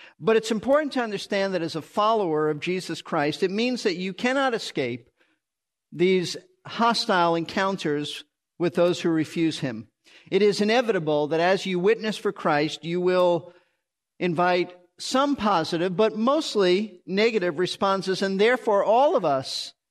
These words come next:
if you're a believer in Christ, all of us need to be prepared for those adverse reactions of the gospel. And one of the great places in Scripture designed by God to prepare us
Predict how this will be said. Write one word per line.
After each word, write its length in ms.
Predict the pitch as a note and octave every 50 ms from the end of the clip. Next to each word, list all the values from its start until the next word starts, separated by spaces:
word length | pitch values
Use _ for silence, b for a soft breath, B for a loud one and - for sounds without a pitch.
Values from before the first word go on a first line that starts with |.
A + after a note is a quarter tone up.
| _ _ _ _
if 60 | -
you're 120 | F#3 G3+ G3+
a 40 | F#3
believer 420 | F3+ F#3 G3 A3 A3 G3 G3 F3+
in 80 | F3+ E3
Christ, 360 | - A#3+ A#3 G#3+ F#3+ - -
all 200 | G3+ A3+ C#4 D4
of 60 | A#3
us 160 | F#3 D#3+ -
need 200 | F#3 F3+ F3+ F3+ -
to 60 | F3+
be 160 | D3+ E3+ D#3+
prepared 720 | - - F3+ D#3 - - A#3 A#3 G#3 D#3+ C3+ C3+ C#3 D3 - _ _ _ _ _ _
for 240 | - G3+ G3+ F#3+ G3
those 480 | F3 E3+ E3+ D#3+ D#3+ E3 D3 - - - - _
adverse 540 | - E3 F3+ F#3 E3 D3 E3+ D3+ D3+ - -
reactions 580 | E3 D#3 D3+ C#3+ D3 D3 - - D3+ C#3+ - -
of 60 | C#3+
the 80 | D3 C3+
gospel. 580 | D#3 D#3 D3+ D3+ D3 - - C#3+ C3 B2 B B B B B
And 180 | - F3+ F3+ F#3
one 140 | G#3+ A#3 A3+
of 120 | G#3 F3
the 60 | F#3
great 360 | D#3 D#3+ G3 A3+ B3+ C4+ -
places 460 | - - B3+ B3 A#3 - A#3+ G#3+ - G#3+
in 100 | G3 E3
Scripture 500 | - - - G3+ G3 G3+ - - F3 D#3+
designed 520 | C#3 D#3+ E3 - F3+ F3+ G3 A3 A#3+ A#3+
by 160 | A#3+ A3 G3+
God 320 | E3 F#3 F3+ F3 F3 F3 -
to 180 | - B3 C4+
prepare 480 | C4+ - C#4+ B3 - A3 F#3 D#3+ C3+ C3+
us 320 | B2+ A#2+ A#2+ - - -